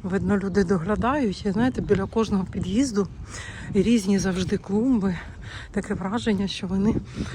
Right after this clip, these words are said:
між собою, знаєте, наче як змагання якесь влаштували, в кого буде, е, класніша клумба. І от на різних клумбах різні квіти.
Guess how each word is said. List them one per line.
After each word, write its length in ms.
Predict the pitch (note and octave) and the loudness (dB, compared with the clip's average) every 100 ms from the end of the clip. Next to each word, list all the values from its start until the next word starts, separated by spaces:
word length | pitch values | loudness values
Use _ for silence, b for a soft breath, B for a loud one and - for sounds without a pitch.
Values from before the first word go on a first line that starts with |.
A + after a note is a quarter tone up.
| B | B
між 200 | G3 G3+ | -2 -2
собою, 460 | - F#3 G#3 G#3+ G3+ | -4 -8 -2 0 0
знаєте, 400 | E3+ F#3 G#3 - | -2 -2 -2 -2
наче 300 | F3+ G3+ - | 0 0 0
як 320 | F#3+ G3+ - - B B B B B | -2 -2 -4 -10 B B B B B
змагання 680 | F#3 F3 G3+ F3+ G#3 G3 F#3+ | -2 2 4 6 6 6 4
якесь 440 | F3+ F#3 G3+ F#3 | 2 2 0 0
влаштували, 840 | A3+ A3+ - - F#3+ A3 C#4+ D4+ A#3 - G4 B - | 4 4 4 0 2 2 2 -2 -4 -4 -2 B -4
в 80 | - | 2
кого 300 | A3+ B3+ G#3+ | 2 4 0
буде, 340 | E3+ G3+ - - - B B B - | 0 -2 -2 -4 -10 B B B -4
е, 100 | E3+ E3+ B G3+ | -4 -2 B 0
класніша 680 | - A3+ G#3+ B3 A#3 - G#3+ - | 6 6 6 4 4 0 -4 -2
клумба. 520 | - F#3 F3+ F3 F3 - - B B B B B G#3+ | -2 0 2 0 0 -4 -6 B B B B B -6
І 160 | G#3+ A#3+ A3 | -2 -2 -2
от 60 | - B B B | -6 B B B
на 220 | F#3+ G3 - - B B B B | -4 -4 -4 -16 B B B B
різних 500 | G#3+ A#3 G#3+ G3+ - | 0 2 2 0 0
клумбах 600 | - G3 B3+ A3 F#3 - | -2 2 4 2 0 -4
різні 420 | F#3+ A#3 G3+ G3 | -2 0 0 -2
квіти. 600 | F#3 F#3+ F#3 A#3+ - F#3 | -2 -2 0 0 0 -4